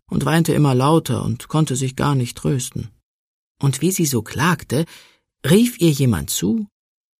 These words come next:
„Was hast du vor, Königstochter? Du schreist ja, dass sich ein Stein erbarmen möchte.“ Sie sah sich um,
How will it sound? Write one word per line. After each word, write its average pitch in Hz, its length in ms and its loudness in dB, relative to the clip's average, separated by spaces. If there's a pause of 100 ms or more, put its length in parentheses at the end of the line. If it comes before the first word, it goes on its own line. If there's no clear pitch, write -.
(440)
„Was 175 240 0
hast 170 240 0
du 185 120 0
vor, 175 480 2
Königstochter? 98 920 -4 (380)
Du 76 180 -6
schreist 131 640 -2
ja, 131 140 0
dass 131 220 0
sich 135 180 -4
ein 151 160 0
Stein 170 500 0
erbarmen 117 640 2
möchte.“ 117 420 -2 (1000)
Sie 113 160 0
sah 113 200 -2
sich 107 260 -6
um, 131 300 -2